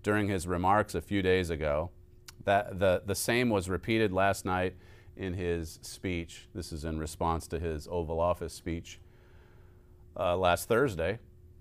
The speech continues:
And so the pressure is on, and it's coming from, as I say, every direction.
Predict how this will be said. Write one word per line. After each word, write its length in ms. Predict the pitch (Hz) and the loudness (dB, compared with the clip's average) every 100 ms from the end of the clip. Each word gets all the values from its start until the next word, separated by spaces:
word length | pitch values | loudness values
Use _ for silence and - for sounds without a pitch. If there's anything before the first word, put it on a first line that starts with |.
| - - - - - - - - - | -20 -20 -20 -20 -20 -20 -20 -18 -6
And 140 | 104 | -4
so 160 | - 107 | 4 4
the 80 | 104 | 4
pressure 460 | - 123 - 117 | 6 6 6 2
is 100 | 113 | 4
on, 380 | 113 123 85 92 - - - - - - - - - | 4 4 2 -2 -12 -20 -20 -20 -20 -20 -20 -14 -4
and 140 | 104 | -2
it's 140 | 120 | -2
coming 340 | - 131 135 131 | 2 2 4 0
from, 640 | - 107 104 104 101 107 - - - - - | 0 2 4 4 2 -2 -8 -20 -20 -16 -4
as 180 | 104 101 | 0 2
I 80 | |
say, 340 | 95 - 104 98 | 2 6 6 8
every 340 | 110 110 123 | 6 6 2
direction. 580 | 113 110 107 113 90 90 | 4 6 6 4 -6 -8